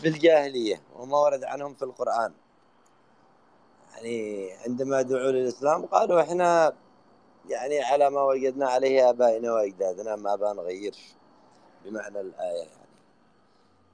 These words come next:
عرفت كيف؟ وهؤلاء يقول لك: "اقرأ واتبع"، يعني هذا ما وجدنا عليه، آه، سلفنا، فلذلك سنمضي عليه. يعني وكأن ال-، ال-، العقل البشري هذا خلاص وصل لتلك المرحلة ولم،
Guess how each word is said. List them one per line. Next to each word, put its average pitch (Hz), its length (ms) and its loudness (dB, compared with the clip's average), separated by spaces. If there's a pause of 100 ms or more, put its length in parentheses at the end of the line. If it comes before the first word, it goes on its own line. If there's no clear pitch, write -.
(200)
عرفت 110 220 -6
كيف؟ 151 360 -2
وهؤلاء 147 680 2
يقول 139 300 -2
لك: 143 160 -2
"اقرأ 139 320 0
واتبع"، 131 500 0
يعني 135 420 0
هذا 131 220 2
ما 131 140 -6
وجدنا 123 420 -8
عليه، 123 540 -8 (520)
آه، 101 520 -2
سلفنا، 143 760 0
فلذلك 147 1000 4
سنمضي 135 520 -4
عليه. 104 280 -6 (640)
يعني 139 260 -2
وكأن 143 480 0
ال-، 139 220 -2
ال-، 123 240 -2 (680)
العقل 117 360 -4
البشري 135 640 0
هذا 135 320 4
خلاص 131 520 0
وصل 131 340 -8
لتلك 123 340 -2
المرحلة 143 520 2
ولم، 143 340 0